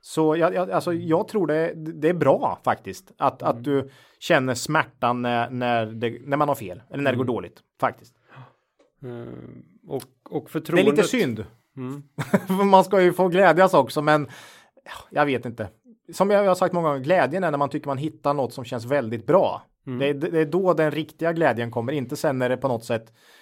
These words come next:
Speaker 1: eh, blir någon, någon, någon bra avkastning på det, utan det är
Speaker 2: Mm.
Speaker 1: just när man hittar det som det är roligt.
Speaker 2: Men ä-, men även när de kanske kommer in med en bra rapport.
Speaker 1: Ja, och det är ju skönt. Det är, det är ju
Speaker 2: Även om, även om börsen inte, eller marknaden inte tar emot det på det sättet som man, ja, hoppas, så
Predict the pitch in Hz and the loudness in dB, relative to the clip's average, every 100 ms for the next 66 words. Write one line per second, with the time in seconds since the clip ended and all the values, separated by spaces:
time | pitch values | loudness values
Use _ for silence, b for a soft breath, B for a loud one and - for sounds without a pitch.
0 | b b - - 73 - - 127 120 127 | b b -20 -16 -14 -12 -12 -12 -8 -4
1 | 117 117 117 117 117 123 120 127 120 113 | -2 -2 -2 -2 -4 -6 -8 -4 -4 -4
2 | 120 127 131 123 113 107 95 160 147 107 | -4 -2 -2 0 0 0 0 4 4 4
3 | 117 - - 165 107 95 98 - 113 107 | 0 0 -4 -10 -8 -8 -8 -6 -8 -8
4 | 113 127 127 117 120 117 123 139 - 120 | -6 -4 -2 -6 -6 -6 -4 -6 -4 -4
5 | 147 147 127 120 113 120 151 175 175 160 | -4 -4 -2 -2 -2 -2 2 0 0 -2
6 | 160 135 165 180 170 156 151 - 151 139 | 0 0 0 0 0 -2 -4 -4 -6 -4
7 | 131 135 135 131 123 123 170 - - - | -4 -2 0 0 0 0 -2 -2 -8 -20
8 | _ 139 135 120 123 113 104 104 90 - | _ 6 6 6 2 0 -2 -6 -8 -12
9 | 139 127 135 131 131 127 131 131 139 147 | -4 -2 -2 -4 -6 -4 -2 0 2 2
10 | 165 160 160 147 160 151 139 - 160 156 | 0 -4 -4 -4 -2 -2 -4 -4 -6 -6
11 | 143 131 123 127 131 117 135 139 123 120 | -4 -4 -4 -6 -6 -6 -6 -6 -6 -4
12 | 107 - - 117 104 107 110 - 110 110 | -6 -8 -8 -6 -6 -10 -12 -12 -10 -10
13 | - - 120 127 147 151 170 - - - | -12 -12 -12 -8 -6 -4 -4 -6 -18 -12
14 | 143 139 | -10 -10